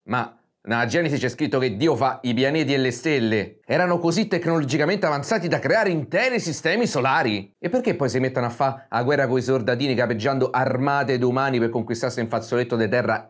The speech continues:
esclusivamente in Medio Oriente? Bellino infatti legge nel racconto delle origini non un racconto delle origini. Quando Dio crea la terra, il sole, il pianeta,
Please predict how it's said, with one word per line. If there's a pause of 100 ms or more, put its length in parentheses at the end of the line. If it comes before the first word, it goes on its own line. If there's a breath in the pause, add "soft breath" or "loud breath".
(160)
esclusivamente
in
Medio
Oriente?
Bellino
infatti
legge
nel
racconto
delle
origini
non
un
racconto
delle
origini.
Quando
Dio
crea
la
terra,
il
sole,
il
pianeta,